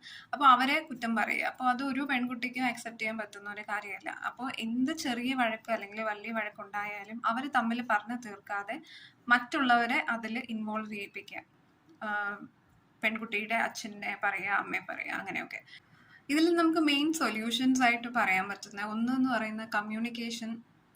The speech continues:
സ്കിൽസ് ആണ്. നിങ്ങൾ എങ്ങനെയാണ് ഒരു കാര്യം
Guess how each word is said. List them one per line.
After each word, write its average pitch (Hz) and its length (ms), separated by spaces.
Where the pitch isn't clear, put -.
സ്കിൽസ് 175 380
ആണ്. - 280
നിങ്ങൾ 233 260
എങ്ങനെയാണ് 226 500
ഒരു 220 100
കാര്യം 220 540